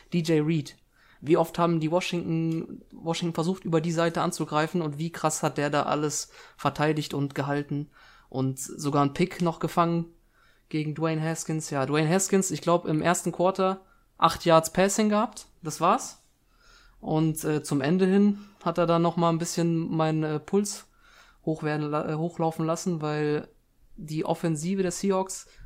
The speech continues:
hat wieder vermehrt auf den, äh, auf den Lauf gespielt und, ähm, ist zwar ganz cool zu sehen, aber wenn man merkt, dass der Gegner schon mit fünf D-Linern kommt und man läuft trotzdem oder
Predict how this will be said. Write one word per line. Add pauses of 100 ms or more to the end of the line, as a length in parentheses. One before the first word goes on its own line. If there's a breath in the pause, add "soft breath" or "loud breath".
(180 soft breath)
hat
wieder
vermehrt
auf
den,
äh,
auf
den
Lauf
gespielt (640 soft breath)
und,
ähm, (420)
ist
zwar
ganz
cool
zu
sehen,
aber
wenn
man
merkt,
dass
der
Gegner
schon
mit
fünf
D-Linern
kommt
und
man
läuft
trotzdem
oder